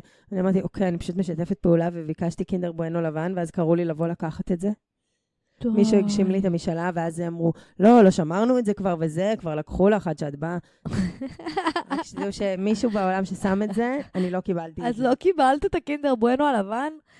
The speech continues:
Speaker 2: גם כתבת משאלה מעפן, גם הגשימו לך אותה, וגם גנזו לך אותה?
Speaker 1: בכיתה ג' שלקחו אותנו לכותל, את יודעת מה ביקשתי?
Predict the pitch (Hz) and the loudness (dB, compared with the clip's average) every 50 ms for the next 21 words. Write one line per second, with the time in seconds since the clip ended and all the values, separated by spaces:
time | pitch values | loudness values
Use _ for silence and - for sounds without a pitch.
0 | _ _ - 202 254 277 294 320 320 320 320 311 311 277 302 269 269 254 254 240 | _ _ 0 4 4 4 4 4 2 0 0 0 0 0 2 2 4 2 2 0
1 | 220 220 220 - 285 285 262 240 240 247 254 233 - - 262 247 269 262 254 277 | -2 -4 -4 -6 -6 -6 -4 -4 -4 -4 -6 -8 -6 -6 -6 -4 -4 -4 -4 -4
2 | 269 - 285 247 226 202 220 240 240 254 240 220 190 196 233 247 285 311 320 330 | -4 -4 -4 -4 -4 -2 -2 -2 0 0 -2 0 4 4 6 6 6 4 2 0
3 | 339 175 - 175 196 208 220 214 - 175 160 160 - - 190 185 190 190 175 165 | 2 2 2 2 2 2 0 0 -2 -4 -4 -4 0 2 2 2 2 2 0 -2
4 | 156 151 156 - 165 160 170 - - 202 214 226 247 262 - _ _ - 175 170 | -2 -2 -2 -2 -2 -4 -2 -2 -4 -4 -4 -4 -6 -8 -12 _ _ -10 -8 -8
5 | 175 180 170 165 156 165 - 180 151 160 - - - 214 214 233 | -6 -6 -8 -8 -8 -10 -10 -8 -8 -8 -10 -10 -8 -6 -6 -6